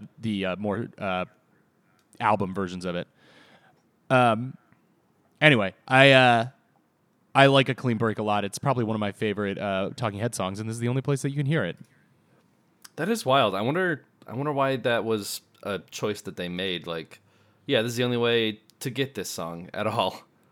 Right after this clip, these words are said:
Speaker 1: Yeah. I mean, I'm sure that that, you know, kind of also means that there are probably a lot of other, uh, you know, lost early Talking Head songs that we will, that they,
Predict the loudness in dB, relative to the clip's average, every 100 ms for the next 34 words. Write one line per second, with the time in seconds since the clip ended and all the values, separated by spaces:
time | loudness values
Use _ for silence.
0 | -4 2 2 0 _ -20 -20 -20 -4 4
1 | 8 8 8 6 6 6 4 2 0 -14
2 | -6 -2 0 -2 -2 0 2 0 0 -2
3 | -4 -4 -4 -2 -2 0 0 0 0 -2
4 | -2 -4 -2 -2 -2 -2 -4 -4 -6 -10
5 | -14 _ _ _ _ -6 0 2 2 -4
6 | -8 -4 -4 -2 -4 -6 -6 -6 -4 -6
7 | -6 -6 -8 -8 -10 -6 -6 -6 -6 -6
8 | -6 -8 -8 -8